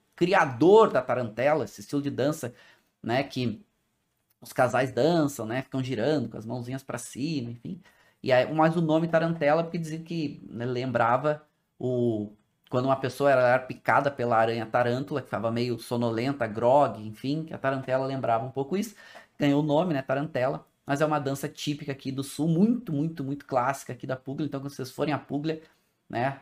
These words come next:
vejam uma apresentação de tarantela que é bem legal, que é bem bacana, essas roupinhas típicas aqui.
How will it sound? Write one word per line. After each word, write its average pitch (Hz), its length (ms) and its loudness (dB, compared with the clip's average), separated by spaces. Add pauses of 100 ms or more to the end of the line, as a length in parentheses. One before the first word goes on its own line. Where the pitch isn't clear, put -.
(100)
vejam 131 380 -4
uma 131 100 0
apresentação 127 600 -4
de 127 60 -12
tarantela 123 540 -2
que - 120 -6
é 139 40 -4
bem 131 460 -2
legal, 139 560 0 (920)
que - 80 -6
é 127 60 2
bem 113 200 -2
bacana, 120 460 -2 (260)
essas 110 200 -10
roupinhas 120 420 -8
típicas - 540 -12
aqui. - 320 -10